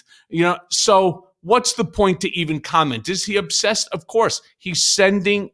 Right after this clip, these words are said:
a message to me as well, right? And he's sending a message to his, you know, crazy supporters, you know, about me, about the district attorney, about the D A's,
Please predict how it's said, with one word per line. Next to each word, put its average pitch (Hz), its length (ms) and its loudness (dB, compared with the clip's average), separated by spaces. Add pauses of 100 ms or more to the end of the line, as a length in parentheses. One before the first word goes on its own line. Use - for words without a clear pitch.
a 160 140 -2
message 165 640 -4
to - 100 -10
me 170 280 -2
as 147 160 -4
well, 165 460 -2 (560)
right? 160 260 0
And 175 140 2
he's 170 240 0
sending 202 340 2
a 180 40 0
message 180 640 -4
to 170 200 -4
his, 156 420 -2 (280)
you 165 80 0
know, 151 120 2
crazy 180 540 0
supporters, 175 960 -2 (580)
you 160 140 4
know, 147 240 2
about 139 520 2 (240)
me, 151 460 2 (140)
about 143 380 0
the 147 80 0
district 160 540 -2
attorney, 170 540 -2
about 139 320 -2
the 139 60 -6
D 160 340 -4
A's, 160 300 0